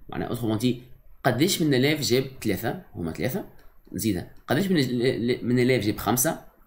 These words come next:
اللي هما ثلاثة. قداش من إلاف جاب ثمانية؟ اللي هما سبعة. بلس ديس فوا دوز. Plus quinze fois trois plus dix-neuf fois un، le colo sur vingt-neuf.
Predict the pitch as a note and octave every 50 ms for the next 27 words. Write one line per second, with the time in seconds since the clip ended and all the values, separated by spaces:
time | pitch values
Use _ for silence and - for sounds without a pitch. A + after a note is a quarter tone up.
0 | _ _ _ _ _ _ - - G2 F#2+ D#2 D2+ - E2 A#2+ C#3 F3+ G#3 - -
1 | - _ - _ - G#2 G#2+ D3 F3+ F3 E3+ C#3+ C3 C#3 C3+ A#2+ B2 A#2+ A#2 -
2 | A2 G#2+ A#2+ C3+ E3 E3 - - - - - - C2+ E2+ F#2 F2 D#2 D2+ - -
3 | A2 C#3 E3+ - - - - - - - - - - - - - - A#2 A2+ G#2+
4 | - - - F#2+ G2 G#2+ A#2 A#2 A#2 A2 G#2 - - - - - - - - -
5 | - G2 F2+ D2+ - - A#2+ C3+ D#3+ E3+ E3+ - - - - - - - - -
6 | - - A2 G#2+ G#2+ G2 - - - - B2 A#2 A2 G#2+ G#2 G2 G2+ - - -
7 | - - - - - - - G2+ E2 - - - A2 B2+ C#3+ D#3+ E3 - - -
8 | - - - _ - G#2+ G#2+ G2 G2 - - F2+ F#2+ A2+ G#2+ G2 A2 A2+ G#2 G2
9 | G2+ - - - - - - - - - G#2 F#2+ F2 - - G#2 B2+ D#3 - -
10 | - - - - - - - F2+ F#2+ - B2 B2+ C#3 D3+ D#3 F#3+ - - - -
11 | - - - - G#2 G#2 G#2 A2 A2+ B2 C#3 D3+ E3 E3+ - - - - - -
12 | - _ - - - - - - - - - - - - - - - - - -
13 | - - - - - - A2 A2 A2 A2+ C#3+ C#3+ D3+ D3+ C#3+ G#2 - - - -